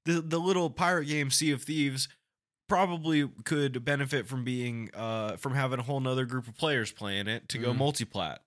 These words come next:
Speaker 1: with
Speaker 2: Mm.
Speaker 1: or cross-platform, you know. Uh, I personally don't give a fuck about this Indiana Jones game, uh, and if it comes out on P S five, hell yeah, 'cause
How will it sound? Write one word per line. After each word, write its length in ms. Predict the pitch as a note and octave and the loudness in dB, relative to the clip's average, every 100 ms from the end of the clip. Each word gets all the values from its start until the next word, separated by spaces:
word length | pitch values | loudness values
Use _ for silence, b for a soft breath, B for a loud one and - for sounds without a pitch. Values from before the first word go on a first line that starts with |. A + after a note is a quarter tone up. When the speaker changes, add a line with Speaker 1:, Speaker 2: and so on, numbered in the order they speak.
| _ | _
Speaker 1:
with 240 | - A#2 A2+ | -8 -6 -6
Speaker 2:
Mm. 160 | G#2 - _ _ _ _ _ _ - - | -8 -12 _ _ _ _ _ _ -8 -4
Speaker 1:
or 80 | A#2+ | 0
cross-platform, 720 | A#2+ G#2+ - E2+ - E2+ E2+ _ _ | 2 2 0 -4 -6 -12 -14 _ _
you 80 | F2+ | -14
know. 160 | B1+ - _ b b b b b - | -14 -18 _ b b b b b 0
Uh, 300 | C3+ C3 B2 | 4 4 4
I 220 | C#3 E3+ | 4 4
personally 800 | E3+ F#3 E3+ - D3 C#3+ C#3 C3+ - _ A2+ A2 | 4 2 2 2 0 0 -2 -4 -10 _ -10 -2
don't 320 | B2+ B2+ A2 | 0 0 -2
give 140 | B2 A2 | -4 -4
a 60 | |
fuck 300 | G2 E3 D#3+ | 0 2 2
about 220 | C3 A2+ G2+ | 2 0 0
this 120 | G#2 | -2
Indiana 360 | A2+ G#2+ G2+ G2 | 0 -2 -2 0
Jones 360 | A#2+ A#2+ G#2+ | 0 0 -2
game, 440 | G#2+ G2+ G2 F#2+ - | -2 -4 -4 -8 -8
uh, 360 | G#2 G2+ F#2 E2+ | -6 -4 -4 -6
and 240 | - A2 G#2+ | -6 -4 -2
if 140 | G#2+ | -4
it 40 | A#2 | -4
comes 240 | B2 A#2 | -4 0
out 120 | A#2+ A#2 | 0 0
on 120 | G#2 | -2
P 140 | A2+ | -2
S 120 | G#2 - | -4 -2
five, 460 | G#2+ G2 G2 F2 - | -2 -4 -4 -8 -6
hell 260 | A#2 A2 | -2 0
yeah, 280 | A2 A2+ G2+ | 0 0 0
'cause 160 | F#2+ | -4